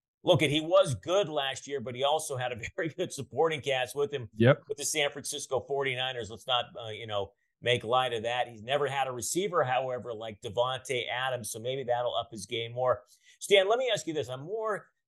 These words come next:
Speaker 1: I'm more looking at the Raiders' backup quarterback situation. I've had a fr-, couple of friends text me, Raider fans are like, "Get rid of Brian Hoyer. Let's go with Aiden O'Connell. I know he's looked good in the preseason." I'm like, "Guys, slow down. It's the preseason."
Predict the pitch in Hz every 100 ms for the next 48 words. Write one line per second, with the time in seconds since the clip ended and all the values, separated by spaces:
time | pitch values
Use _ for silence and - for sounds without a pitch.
0 | _ _ _ _ 131 147 208 208 196 180
1 | 160 143 123 135 139 127 90 123 117 117
2 | - 123 117 110 104 120 - 110 107 107
3 | 101 110 143 143 147 - 147 131 123 143
4 | 127 107 - 127 - 117 113 120 123 110
5 | 120 120 120 107 104 - 143 160 - 135
6 | 135 123 117 123 127 127 104 120 127 123
7 | - _ _ 110 147 120 - 147 147 147
8 | 135 135 123 120 110 113 117 120 107 104
9 | 135 160 135 139 135 95 131 123 110 -
10 | 120 113 117 113 110 104 104 98 110 110
11 | 113 - 110 107 104 107 - - 113 117
12 | - 104 101 104